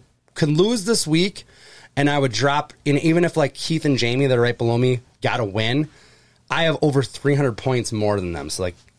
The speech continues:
I've got it. Um, Keith and Jamie, I, I think I'm sitting at nine and four. They're both sitting at eight and five,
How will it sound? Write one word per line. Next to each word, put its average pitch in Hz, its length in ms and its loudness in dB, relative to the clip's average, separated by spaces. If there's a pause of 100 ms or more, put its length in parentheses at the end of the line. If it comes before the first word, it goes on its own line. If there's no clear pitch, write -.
(120)
I've 120 220 -4
got 95 320 -2
it. - 100 -20 (560)
Um, 87 560 -4 (320)
Keith 190 240 2
and 185 100 2
Jamie, 175 460 2
I, 147 420 -4
I 175 40 2
think 202 120 2
I'm 190 80 0
sitting 208 240 -2
at - 80 -2
nine 135 380 2
and 143 120 2
four. 143 360 0
They're 135 140 2
both 151 220 0
sitting 151 260 -2
at - 120 -8
eight 131 180 -2
and 135 100 0
five, 117 460 -2